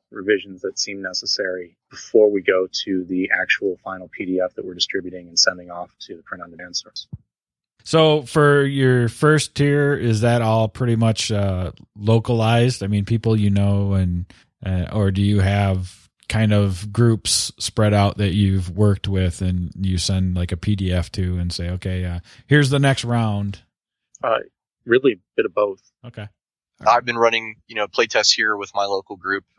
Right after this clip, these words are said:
Speaker 3: and there's, you know, a lot of people sort of around the world who've been looking at it and providing some really great feedback, actually,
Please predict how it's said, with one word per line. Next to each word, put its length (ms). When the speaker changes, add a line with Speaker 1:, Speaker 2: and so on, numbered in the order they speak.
Speaker 3:
and 380
there's, 260
you 100
know, 220
a 40
lot 180
of 60
people 560
sort 180
of 80
around 200
the 60
world 300
who've 100
been 140
looking 280
at 140
it 120
and 140
providing 400
some 260
really 200
great 240
feedback, 420
actually, 400